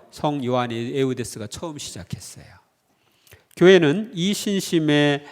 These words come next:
대해 오랫동안 신중한 태도를 가졌습니다. 그러다가 이제 그 신심을 인정해서 우리가 축일로까지 지내고 있는 것입니다. 천팔백오 년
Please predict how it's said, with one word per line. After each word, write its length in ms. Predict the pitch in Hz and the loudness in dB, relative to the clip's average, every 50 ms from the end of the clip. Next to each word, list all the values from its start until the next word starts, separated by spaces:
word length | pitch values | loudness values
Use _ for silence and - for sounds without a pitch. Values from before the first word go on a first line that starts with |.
| - - _ _ | -20 -20 _ _
대해 420 | - 127 123 131 160 190 196 - - | 2 4 4 6 4 4 2 0 0
오랫동안 640 | 110 117 135 170 175 - - - 135 123 123 127 127 | 2 6 6 6 4 2 -2 -4 -2 0 0 0 0
신중한 720 | 127 - - 220 214 208 196 180 175 156 143 143 139 139 - | -2 -4 -6 -4 -4 -4 -4 -4 -2 -2 0 -2 -2 -4 -4
태도를 640 | - 147 127 110 110 101 98 107 107 107 107 107 - | -2 -2 -2 0 -2 -2 0 0 0 0 -2 -4 -6
가졌습니다. 920 | - 117 101 104 101 - - - 95 92 90 82 82 92 120 151 185 - - - - _ _ _ | -6 -6 -4 -4 -6 -6 -8 -8 -8 -8 -6 -6 -8 -6 -4 -6 -6 -6 -8 -14 -20 _ _ _
그러다가 440 | - 110 110 98 107 101 117 131 131 | -10 -8 -6 -4 -4 -2 -2 -2 -2
이제 440 | 120 113 123 139 156 175 202 220 - - - - - _ | -2 -4 -2 0 0 2 0 0 -4 -12 -20 -20 -20 _
그 160 | - - 110 107 | -8 -6 -6 -6
신심을 540 | - - 131 123 113 - - 131 117 104 | -4 -4 -4 -4 -4 -6 -8 -8 -8 -6
인정해서 920 | 107 113 113 113 110 101 110 104 98 101 98 95 - - 160 170 196 208 - - - - _ _ _ - | -4 -4 -4 -4 -4 -4 -4 -4 -4 -4 -6 -8 -4 -2 -2 -2 -2 -4 -8 -14 -20 -20 _ _ _ -14
우리가 200 | - 98 92 85 | -10 -8 -8 -8
축일로까지 840 | - - - - - 185 160 135 123 107 - - 92 87 98 123 | -8 -10 -12 -8 -6 -4 -4 -2 -4 -6 -6 -6 -6 -6 -6 -8
지내고 380 | 135 - - 104 92 90 87 92 | -8 -6 -6 -6 -6 -6 -4 -6
있는 260 | 92 90 85 85 82 | -6 -6 -6 -8 -8
것입니다. 640 | 82 82 82 - - - 78 78 78 76 71 - - _ _ _ _ _ _ - - _ _ _ _ _ _ _ _ _ - - _ | -10 -12 -12 -12 -14 -14 -14 -14 -16 -18 -20 -20 -20 _ _ _ _ _ _ -20 -20 _ _ _ _ _ _ _ _ _ -20 -20 _
천팔백오 1300 | - - 202 202 196 - 180 170 156 139 151 143 143 139 139 - - - - - - 220 131 123 123 123 | 2 2 2 2 4 4 4 4 6 6 6 4 4 2 0 -6 -14 -20 -20 -14 -4 0 2 2 4 4
년 420 | 123 123 120 117 131 175 214 214 | 2 2 2 0 -2 -4 -6 -8